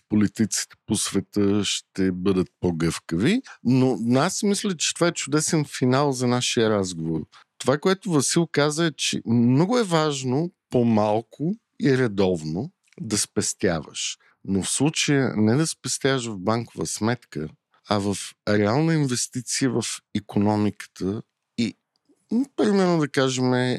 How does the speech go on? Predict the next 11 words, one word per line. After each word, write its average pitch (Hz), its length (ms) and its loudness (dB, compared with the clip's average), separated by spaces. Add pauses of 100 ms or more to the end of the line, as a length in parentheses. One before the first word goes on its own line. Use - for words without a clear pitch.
(120)
ако 113 280 -2
ние 107 140 2
сме 143 260 0
в 135 200 -2
България 98 920 0 (320)
и 117 60 4
някъде 117 500 2
другаде 135 500 2
света - 460 -6
се - 220 0
развива 107 520 0